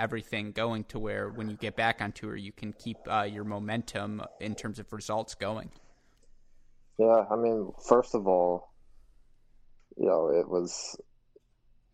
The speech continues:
Speaker 2: uh, kinda tough for me. Obviously, having, I felt like I had some good momentum, especially coming from the Indian Wells Challenger and then winning the wild card into main draw, which is a, a huge opportunity.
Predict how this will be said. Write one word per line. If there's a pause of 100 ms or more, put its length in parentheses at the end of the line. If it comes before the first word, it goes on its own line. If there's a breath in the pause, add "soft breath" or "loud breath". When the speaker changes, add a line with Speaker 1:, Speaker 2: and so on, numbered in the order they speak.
(140)
Speaker 2:
uh, (2250)
kinda
tough
for
me. (260)
Obviously,
having,
I
felt
like
I
had
some
good
momentum, (640)
especially
coming
from (800 loud breath)
the
Indian
Wells
Challenger
and
then
winning
the
wild
card
into
main
draw,
which
is
a, (200)
a
huge
opportunity.